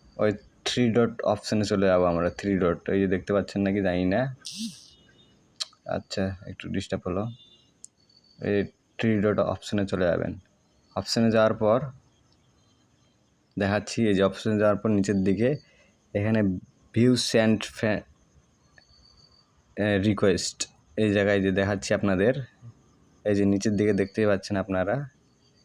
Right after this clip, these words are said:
এই যে নিচের দিকে এই যে এখানে ক্লিক করবেন। ক্লিক করার পরে যে এখানে আমি দেখুন already এই যে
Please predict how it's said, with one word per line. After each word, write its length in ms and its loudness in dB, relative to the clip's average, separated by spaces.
এই 100 -2
যে 60 2
নিচের 340 0
দিকে 220 0
এই 40 -4
যে 140 -2
এখানে 280 0
ক্লিক 320 -2
করবেন। 360 -4
ক্লিক 240 -2
করার 160 2
পরে 220 0
যে 140 2
এখানে 260 -2
আমি 240 2
দেখুন 340 2
already 440 4
এই 180 0
যে 80 4